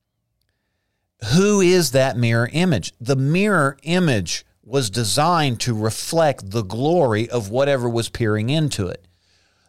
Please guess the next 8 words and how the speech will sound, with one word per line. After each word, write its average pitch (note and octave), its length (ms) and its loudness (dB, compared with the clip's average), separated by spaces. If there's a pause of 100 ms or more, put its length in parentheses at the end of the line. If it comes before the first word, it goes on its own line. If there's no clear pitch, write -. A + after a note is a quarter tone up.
(140)
The C#3 120 0
body F3 500 4
of B2+ 120 0
Jesus B2+ 760 2 (140)
is E3 520 2
that B2+ 400 0
face-to-face C#3 1300 0
counterpart C#3+ 1120 0